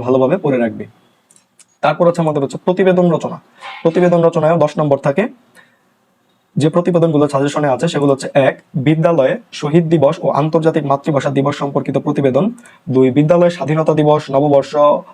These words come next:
অথবা বিজয় দিবস উদযাপনের বর্ণনা দিয়ে প্রতিবেদন, তিন, বিদ্যালয়ের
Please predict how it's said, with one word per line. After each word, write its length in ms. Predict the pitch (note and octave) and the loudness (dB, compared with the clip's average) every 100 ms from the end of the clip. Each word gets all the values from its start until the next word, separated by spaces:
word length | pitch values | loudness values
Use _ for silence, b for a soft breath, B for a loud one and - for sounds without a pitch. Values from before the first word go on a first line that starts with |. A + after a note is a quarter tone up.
| - | -8
অথবা 200 | D3+ D#3+ C#3+ | 0 0 2
বিজয় 200 | C#3+ D#3 | 0 2
দিবস 160 | C#3+ D3 D3 | 2 0 0
উদযাপনের 420 | D3 D3 C#3+ C3+ | -2 0 -2 2
বর্ণনা 280 | C#3 D3 C#3+ | 0 2 0
দিয়ে 100 | C3+ C#3+ | 0 -2
প্রতিবেদন, 360 | D3 C3+ B2+ A3 - b b b b b _ | -2 0 2 0 -6 b b b b b _
তিন, 140 | D3 C#3+ D3 C3 | -2 -2 -4 -2
বিদ্যালয়ের 420 | D3+ D#3+ F3+ D#3+ | 0 2 2 2